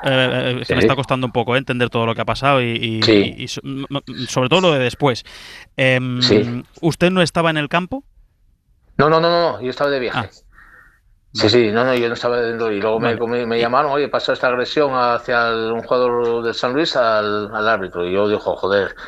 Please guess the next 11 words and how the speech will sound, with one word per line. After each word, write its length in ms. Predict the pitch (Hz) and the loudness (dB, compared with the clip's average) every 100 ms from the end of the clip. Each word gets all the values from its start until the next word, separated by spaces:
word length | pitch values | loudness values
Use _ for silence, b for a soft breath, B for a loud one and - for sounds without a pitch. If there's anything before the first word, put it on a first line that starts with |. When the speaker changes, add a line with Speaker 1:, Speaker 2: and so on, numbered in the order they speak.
| B - | B -14
Speaker 2:
eso 160 | - 98 | -8 -4
no 100 | 95 | 2
puede 180 | 123 | 4
ser, 320 | - 101 95 - | 4 -2 -4 -6
no 180 | 98 92 | -6 -2
puede 160 | 104 107 | 2 2
haber 160 | 110 | 2
agresiones 500 | 110 110 - 123 139 | 0 -2 -2 -4 -2
dentro 480 | 110 92 98 101 98 95 | -4 -2 -2 0 0 -4
del 100 | 92 - | -8 -2
partido". 520 | 95 143 147 110 | 0 2 2 0